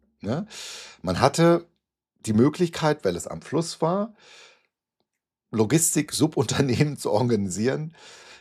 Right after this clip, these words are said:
die dann praktisch dir das abgenommen haben, dorthin gebracht haben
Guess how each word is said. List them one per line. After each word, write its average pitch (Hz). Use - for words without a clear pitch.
die 113
dann 117
praktisch 110
dir 113
das 104
abgenommen 143
haben, 117
dorthin 101
gebracht -
haben -